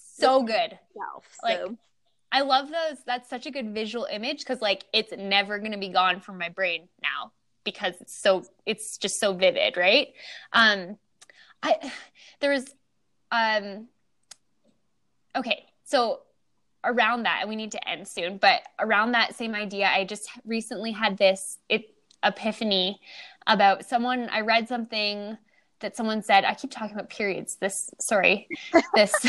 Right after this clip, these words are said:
Speaker 1: <laughs> I don't know why, I'm obsessed with
Speaker 2: 'Cause I'm
Speaker 1: them.
Speaker 2: your best friend, we talk about periods,
Speaker 1: <laughs>
Speaker 2: that's how it is. That's
Speaker 1: So,
Speaker 2: okay. <laughs>
Speaker 1: someone said, like, we all know that, uh, we react to that,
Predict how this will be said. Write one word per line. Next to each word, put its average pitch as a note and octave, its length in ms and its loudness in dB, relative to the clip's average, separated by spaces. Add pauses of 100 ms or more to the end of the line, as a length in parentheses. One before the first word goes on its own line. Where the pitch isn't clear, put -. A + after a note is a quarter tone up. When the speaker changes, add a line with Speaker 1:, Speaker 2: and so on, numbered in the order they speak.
(120)
Speaker 1:
<laughs> - 160 0
I D4+ 140 8
don't D4+ 160 6
know D4+ 160 0
why, C4 500 2 (320)
I'm A3+ 80 -14
obsessed B3+ 380 -4
with C4+ 100 4
Speaker 2:
'Cause - 40 -6
I'm C4+ 120 -2
Speaker 1:
them. C4+ 40 -4
Speaker 2:
your A#3 100 -6
best B3 120 -2 (160)
friend, G#3+ 500 -2
we G3 120 -4
talk G3+ 220 -8
about G3 200 -6 (280)
periods, E3+ 360 -4
Speaker 1:
<laughs> - 140 -6
Speaker 2:
that's - 120 -20 (140)
how G3+ 80 0
it G3+ 80 0
is. E3+ 300 2 (260)
That's E3+ 200 -6 (100)
Speaker 1:
So, - 0 -
Speaker 2:
okay. D4+ 400 6
<laughs> - 640 -12
Speaker 1:
someone F4 380 2
said, G#3+ 380 4
like, B3 220 0
we C#4 220 -4
all C#4+ 200 0
know F#3+ 180 -4
that, - 240 -4 (120)
uh, A3 140 -2 (280)
we A#3 260 -6 (160)
react G3+ 380 0
to A3+ 120 -4
that, F#3+ 260 0